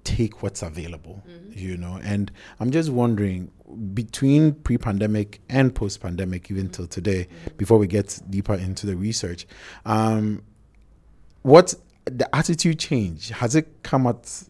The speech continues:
Speaker 1: a surprise to you, considering the fact that you've, you've seen and watched the trends over the period? Has it been surprising for you? And if it hasn't, why hasn't it?
Speaker 2: So, it varies. So,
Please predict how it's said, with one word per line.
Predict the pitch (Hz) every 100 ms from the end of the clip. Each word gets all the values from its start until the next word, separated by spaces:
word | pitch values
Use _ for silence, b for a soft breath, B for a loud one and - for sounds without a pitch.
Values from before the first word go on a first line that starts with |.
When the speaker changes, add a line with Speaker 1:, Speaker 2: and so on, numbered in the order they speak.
| _
Speaker 1:
a | -
surprise | 110 113 - 123 131 127 - _
to | -
you, | 120 120 120 143 -
considering | - 117 135 135
the | 120
fact | - 120 117
that | 110
you've, | 107 104 - B B B
you've | 104
seen | - - 139 131
and | 110 107
watched | 120 120
the |
trends | 104 - 117 120
over | 101
the | 95
period? | - 107 92 B B B
Has | 120 156
it | 165
been | 135
surprising | 127 123 - 131 131 139 135
for | 123
you? | 113 107
And | 104 107 104 - -
if | 160 -
it | -
hasn't, | 131 131 107 98 - b b b b -
why | 98 123
hasn't | 180 185 120 101 92
it? | 92 87 - - - - b b b - - -
Speaker 2:
So, | - 311 - - B B B -
it | 240
varies. | 214 233 175 117 -
So, | - - - 185 185 180 175 175